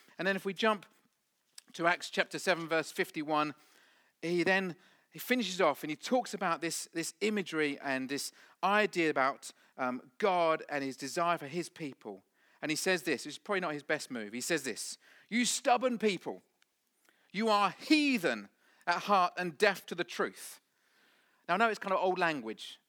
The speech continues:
but it's not a great thing to say, is it? "Must you forever resist the Holy Spirit?" These are the leaders of the Jewish, uh, temple. These are the people that were seen as holier than thou. They were like the ones who knew all the rules.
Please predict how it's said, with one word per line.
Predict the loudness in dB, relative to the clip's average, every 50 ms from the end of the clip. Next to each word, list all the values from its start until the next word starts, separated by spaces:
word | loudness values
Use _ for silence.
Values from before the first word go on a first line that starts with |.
| _ _ _
but | -4 -4
it's | -4 -4 -4
not | -4 -4
a | -4
great | -2 -2 -2 -2 -2
thing | -4 -8 -8 -8
to | -8 -6
say, | -4 -2 -2 -2 -4
is | -6 -8
it? | -12 -16 -18 _ _ _ _ _ _ _ _ _ _ _
"Must | 0 2 2 2 2 0 -2
you | -2 -2
forever | -2 -2 -4 0 4 4 4 4 4 2
resist | 0 0 0 2 0 0 0 -2
the | -4 0
Holy | 0 0 0 0 -4
Spirit?" | -8 -10 -8 -6 -4 -4 -4 -6 -12 -16 -16 -16 -18 _ _ _ -20 -20 _ _
These | -2 0 0 0 -2 -2
are | -4
the | -4 -4
leaders | -6 -6 -4 -4 -2 -2 -2 0 -2 -2 -2 -4 -10 -16 _ _
of | -6 -6 -6 -8
the | -12
Jewish, | -12 -8 -6 -4 -4 -4 -4 -6 -6 -8 -10 -12 -14 _ _ _ _ _ _ _ _ _ _ _
uh, | -4 -2 -2 -4 -6 -10
temple. | -8 -6 -6 -6 -6 -10 -16 -20 -20 _ _ _ _ _ _
These | 0 0 0 -2
are |
the | -4 -4
people | -2 -4 -4 -4 -6
that | -8 -8
were | -10
seen | -8 -6 -4 -4 -4 -4 -4 -6 -4
as | -2 0 0 0 -2 -6 -12 _ _ _ _ _
holier | _ -4 0 2 2 2 2 0 -2
than | -2 -2 -4 -2
thou. | 0 0 0 0 -2 -6
They | -2 0 2 2
were | 2 0 0
like | 0 0 -2 -2
the | -4
ones | -6 -4 -4 -6 -6 -8
who | -12
knew | -10 -8 -6 -4 -4
all | -4
the | -6 -6
rules. | -2 -2 -2 -2 -2 -6 -10 -14